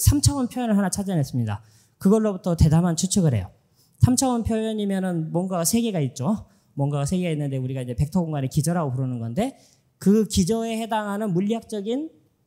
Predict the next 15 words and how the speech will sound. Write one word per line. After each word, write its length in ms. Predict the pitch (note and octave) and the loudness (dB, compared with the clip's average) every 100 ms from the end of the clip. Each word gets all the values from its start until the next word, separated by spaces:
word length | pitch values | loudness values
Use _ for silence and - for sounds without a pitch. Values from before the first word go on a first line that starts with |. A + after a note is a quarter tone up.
| _ _ _ | _ _ _
소립자가 580 | - C#4+ C#4+ - A3+ F#3 | 2 2 4 0 2 2
있다는 540 | D#3+ F3+ F3 E3 D#3 | 0 -4 -2 -2 0
예상을 340 | D3+ F#3 D#3+ | 2 2 0
하게 140 | C#3+ C#3+ | -2 -2
됩니다. 380 | A#2 G#2+ G2 - | -4 -6 -10 -2
그 100 | F#3+ | 0
소립자를 460 | A3+ A3 F#3+ C#3+ | 0 -2 0 -2
쿼크라고 460 | C#3 A#3 A#3 F#3+ C3 | 0 -2 2 2 2
불렀어요. 420 | A#2 G#2+ A2 F#2+ - _ | -2 -6 -6 -8 -10 _
그래서 160 | D3 D3+ | -2 0
쿼크가 380 | D#3+ G3+ E3 C#3+ | 0 -2 -2 -2
세 120 | F3 | -2
개가 220 | E3+ B2 | -2 -4
있는 180 | A2+ A#2 | -4 -6
거예요. 300 | G#2+ F#2 | -8 -8